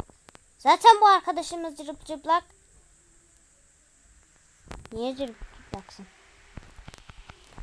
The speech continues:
Niye cırılcıplaksın? Bir de erkeğin üstüne geliyor. Anam. Oh. <laughs>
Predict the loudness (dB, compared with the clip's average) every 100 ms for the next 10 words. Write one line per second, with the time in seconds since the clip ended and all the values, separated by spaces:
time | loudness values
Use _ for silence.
0 | -20 -16 -16 -16 -20 -20 -20 -10 -4 -4
1 | -4 -8 -8 -12 -12 -14 -12 -14 -14 -20
2 | -20 _ _ -20 -20 -20 _ _ -20 -18
3 | -2 0 0 -4 -4 -2 -2 -4 -6 -4
4 | -2 -2 -4 -6 -10 -16 _ _ _ _
5 | _ _ _ _ _ -20 -20 -20 -16 -4
6 | 0 2 0 2 6 6 10